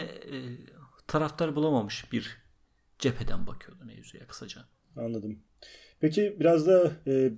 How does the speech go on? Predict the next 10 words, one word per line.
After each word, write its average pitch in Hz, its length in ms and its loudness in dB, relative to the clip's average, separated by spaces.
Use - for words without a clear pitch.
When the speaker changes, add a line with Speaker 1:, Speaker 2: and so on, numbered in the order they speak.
Speaker 2:
biyolojisine 135 560 2
bakalım 110 300 -2
istersen. 110 460 -6
Speaker 1:
Evet. 196 400 2
Platon'un 196 480 -2
düşüncesine 123 560 -6
göre, 107 280 -6
Platon'un 120 320 -4
felsefesine 107 720 -10
göre 143 340 -8